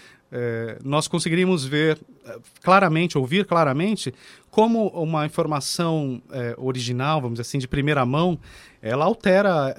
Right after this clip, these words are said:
a execução, seja a velocidade dela, o tipo de instrumentação que se usa. Existe um, quando se fala de violino, o violino tem um, é um instrumento desde o século, que, que se inscreve na literatura musical desde o século dezesseis, pelo menos,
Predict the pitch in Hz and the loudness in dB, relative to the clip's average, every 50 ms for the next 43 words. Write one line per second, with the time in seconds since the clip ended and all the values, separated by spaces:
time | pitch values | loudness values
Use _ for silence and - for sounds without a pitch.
0 | 127 - 131 135 139 147 160 - - - - 180 185 175 147 127 - - 151 147 | -8 -8 -6 -4 -4 -4 -6 -6 -6 -4 0 0 0 0 -2 -4 -2 0 0 2
1 | 151 151 147 135 123 110 113 - 127 120 143 147 143 - - 131 117 135 151 180 | 2 2 2 0 0 -2 -6 -6 -4 0 0 0 0 -2 -4 -2 0 2 2 2
2 | 190 160 147 127 117 127 135 151 170 185 190 180 175 165 165 - - - - - | 2 2 0 -2 -2 0 0 2 2 2 2 2 0 -2 -4 -8 -14 -20 -20 -16
3 | _ - 147 - - 180 - 135 120 120 135 143 - - - 139 135 139 143 - | _ -8 -4 -2 -2 -2 -2 -2 -2 -2 -2 -4 -4 -4 -4 -4 -2 -2 -4 -4
4 | 127 113 - - 147 143 - - - - 131 127 156 180 180 147 131 120 - - | -6 -8 -6 -6 -6 -6 -8 -10 -10 -8 -6 -4 -4 -4 -4 -4 -6 -8 -10 -10
5 | 143 165 147 180 180 - - 233 233 226 190 151 - 87 - - - - - 175 | -10 -6 -6 -6 -4 -4 -2 -2 -2 -2 -2 -4 -6 -10 -16 -20 -6 0 0 2
6 | 190 190 - 180 - - 175 170 160 139 135 120 131 131 123 127 165 202 220 185 | 2 0 -2 -2 -2 0 0 2 0 0 -2 -2 -2 -2 0 0 0 -2 0 -2
7 | 135 123 - - - - - - - - 170 185 190 208 247 277 262 - 247 247 | -4 -6 -8 -14 -20 -20 -20 -20 -14 -6 -2 0 0 2 0 0 0 -2 -2 -2
8 | 247 233 - - 175 175 185 - - 185 190 190 - 175 196 226 214 208 - - | -2 -2 -4 -2 -2 0 0 0 0 0 0 0 0 -2 -2 -2 -2 -4 -4 -4
9 | 208 190 196 - - - - 170 160 147 143 131 127 120 117 120 - - - - | -4 -4 -4 -8 -14 -12 -6 -4 -2 -2 -2 -4 -4 -6 -8 -10 -14 -16 -12 -8
10 | - 135 120 113 107 95 73 98 98 92 - - - - - 139 135 - - 170 | -6 -4 -4 -4 -6 -10 -12 -14 -16 -16 -18 -20 -14 -8 -6 -6 -6 -2 0 0
11 | 175 170 160 160 143 139 139 - 143 135 - - 139 139 139 127 131 - 175 185 | 2 2 2 0 -2 -2 -2 -2 -2 -4 -2 -2 -4 -4 -4 -6 -4 -2 -2 -2
12 | 185 240 269 247 220 - 240 220 - 233 202 214 240 226 - - 185 175 160 - | 0 -2 -2 -4 -4 -6 -6 -6 -6 -6 -6 -6 -6 -6 -4 -2 -2 -2 -2 -4
13 | - 143 120 110 113 113 117 117 120 - - | -6 -6 -6 -4 -6 -8 -8 -10 -12 -16 -20